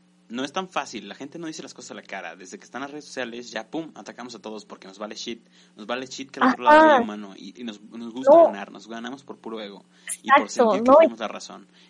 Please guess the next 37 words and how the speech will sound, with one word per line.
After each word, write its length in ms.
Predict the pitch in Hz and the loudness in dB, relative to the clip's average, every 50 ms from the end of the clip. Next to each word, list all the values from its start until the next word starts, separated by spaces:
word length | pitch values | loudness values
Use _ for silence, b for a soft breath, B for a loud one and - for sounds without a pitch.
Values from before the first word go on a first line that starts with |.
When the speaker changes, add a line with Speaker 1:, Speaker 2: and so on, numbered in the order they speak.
| _ | _
Speaker 1:
Y 80 | - 107 | -12 -10
por, 280 | 104 110 107 107 113 - - | -8 -8 -10 -10 -12 -14 -14
y 80 | 113 | -14
por 160 | 107 - 117 123 | -12 -12 -14 -14
cosas 260 | 139 - 196 185 131 | -14 -14 -14 -14 -16
así. 440 | 110 - - 135 156 120 95 98 _ _ _ _ _ _ _ _ _ | -16 -14 -12 -12 -12 -12 -14 -16 _ _ _ _ _ _ _ _ _
O 80 | - - | -20 -14
sea, 200 | - 104 101 101 95 | -12 -10 -10 -10 -10
na-, 200 | 107 117 120 123 | -10 -8 -8 -6
es 80 | 127 131 | -6 -8
la 100 | 147 156 | -8 -8
única 260 | 156 165 151 - 131 | -10 -10 -10 -10 -10
razón. 360 | 113 - - - - 113 104 - | -10 -10 -12 -16 -16 -16 -16 -16
O 60 | - 101 | -18 -18
sea, 460 | - 104 98 95 101 101 101 101 - _ _ _ _ - | -16 -14 -12 -12 -12 -12 -14 -16 -18 _ _ _ _ -12
es 140 | - 131 135 | -12 -10 -8
la, 100 | 160 147 - | -8 -10 -10
es 140 | 131 - - | -10 -10 -10
por 160 | - 170 165 | -12 -12 -12
puro 360 | _ - 147 147 151 139 - _ _ _ _ | _ -14 -10 -10 -10 -10 -12 _ _ _ _
maldito 520 | 107 107 101 101 113 110 - _ - - _ _ _ | -16 -14 -14 -12 -14 -16 -16 _ -20 -20 _ _ _
ego. 240 | - - - - - _ _ _ _ _ _ _ _ _ _ _ _ _ _ _ _ _ _ _ | -16 -16 -16 -18 -20 _ _ _ _ _ _ _ _ _ _ _ _ _ _ _ _ _ _ _
Así. 200 | - - - - | -16 -4 4 8
Speaker 2:
Y 40 | 269 | 10
deja 300 | 269 254 - 302 311 311 | 10 10 10 8 6 6
tú, 120 | - 311 311 | 8 8 8
o 160 | 269 202 - | 8 8 6
sea, 120 | - 247 - _ _ - | 4 2 0 _ _ -10
es 100 | 254 - | 4 8
súper 280 | - 381 381 359 302 247 | 8 10 10 10 8 8
más 220 | 240 233 247 247 - | 8 6 4 6 6
fácil 340 | - 240 240 - 277 269 277 - | 6 6 8 6 4 2 2 6
y 100 | 247 240 | 8 8
eso 200 | 226 226 - 285 | 8 8 8 6
es 120 | 269 - | 4 4
incluso 880 | 277 269 269 - 254 254 - - 254 240 233 226 214 202 190 175 - - _ _ _ _ _ _ _ _ _ _ - 202 | 2 0 2 4 4 4 6 6 6 8 8 8 8 8 6 6 4 0 _ _ _ _ _ _ _ _ _ _ 0 4
am, 280 | 208 202 196 185 185 | 6 6 6 4 0